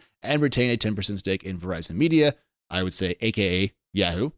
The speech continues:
The transaction includes the assets of Verizon Media, including its brands and businesses. That's us. The transaction is subject to satisfaction of certain closing conditions and expected to close in the second half of twenty twenty-one,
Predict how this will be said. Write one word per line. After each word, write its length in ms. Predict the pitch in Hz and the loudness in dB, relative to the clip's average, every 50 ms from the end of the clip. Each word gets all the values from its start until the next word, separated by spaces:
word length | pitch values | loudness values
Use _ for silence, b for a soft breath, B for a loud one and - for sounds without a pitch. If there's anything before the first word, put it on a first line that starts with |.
| _ B B B B B B | _ B B B B B B
The 60 | - - | -2 0
transaction 460 | - 170 160 170 175 175 175 170 165 | 2 4 4 4 4 4 4 2 2
includes 340 | 151 - - 185 196 165 131 | 2 4 4 4 4 4 4
the 100 | 156 156 | 2 2
assets 440 | 160 175 190 175 - 185 175 - | 2 2 2 4 4 2 2 2
of 240 | - - 175 208 180 | 2 2 2 2 4
Verizon 340 | 143 139 127 113 107 107 104 | 4 4 4 4 4 2 0
Media, 280 | 98 104 117 131 135 110 | -2 0 2 2 2 2
including 320 | 127 - - 156 160 170 | 2 2 2 2 2 2
its 140 | 135 147 - | 0 -2 -4
brands 540 | - - - 123 143 165 180 185 190 196 156 | -4 -2 2 4 4 4 4 4 2 0 -2
and 240 | - 151 139 127 107 | -2 -2 -2 0 2
businesses. 520 | 123 170 180 175 147 - 107 80 71 - - - _ | 2 4 4 4 2 2 0 -2 -4 -8 -14 -14 _
That's 240 | - 98 104 104 - - - | -4 -2 -2 -2 -4 -6 -8
us. 400 | - 85 73 90 - - - - _ _ _ _ _ _ _ | -8 -6 -4 -4 -2 -2 -4 -4 _ _ _ _ _ _ _
The 80 | - 123 | -2 2
transaction 520 | 139 175 170 156 170 170 175 - 180 175 | 4 4 6 6 4 4 4 2 2 2
is 120 | 147 139 | 2 4
subject 320 | - - 165 151 160 - - | 4 4 2 2 2 2 2
to 120 | - 143 131 | 2 2 4
satisfaction 560 | - 160 151 147 - - 147 151 - - 143 | 4 4 2 2 2 2 2 2 2 0 0
of 120 | 120 117 | 0 2
certain 340 | - - 185 170 160 180 156 | 2 2 0 0 0 -2 0
closing 300 | - - 170 156 139 135 | 2 4 4 4 4 2
conditions 500 | - 127 131 156 180 160 - 180 156 - | 0 0 2 2 2 2 2 2 0 0
and 120 | - 135 | -2 -4
expected 380 | 135 120 - 156 139 - 135 - | -2 -2 0 0 0 -2 -2 -4
to 80 | - 120 | -4 -6
close 400 | - - - 143 143 139 127 - | -4 0 2 4 4 4 4 2
in 60 | 123 | -2
the 80 | 120 | -2
second 240 | 101 - 113 113 107 | -2 -2 -2 -2 0
half 240 | 107 110 101 104 - | 0 0 0 0 -2
of 100 | 101 - | -4 -4
twenty 240 | - 123 107 - 104 | -2 -2 -2 -4 -4
twenty-one, 560 | - - 107 92 - 92 113 170 185 190 180 | -4 -2 -2 -2 -2 0 2 2 2 2 0